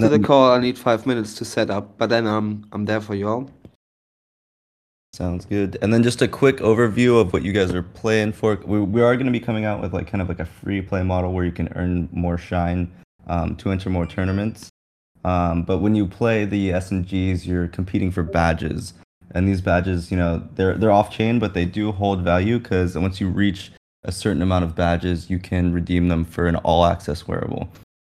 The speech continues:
Speaker 2: And the all access wearable, all access wearables are, uh, wearable in Decentraland, and you're able to earn ice on a daily basis. Um, you just have to play. There's three different sets of challenges that you guys can, can, um,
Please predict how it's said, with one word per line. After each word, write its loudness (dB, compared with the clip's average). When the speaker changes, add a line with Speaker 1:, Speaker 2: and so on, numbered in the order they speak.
Speaker 2:
And 0
the 4
all 6
access 0
wearable, 2
all 6
access 0
wearables 0
are, -2
uh, -4
wearable -2
in 0
Decentraland, -2
and 0
you're 2
able 0
to -6
earn 0
ice -4
on -2
a -2
daily -2
basis. -8
Um, -6
you -10
just -4
have -2
to -8
play. 2
There's -2
three 0
different 0
sets -2
of -4
challenges 0
that -4
you 0
guys 0
can, -6
can, -4
um, -8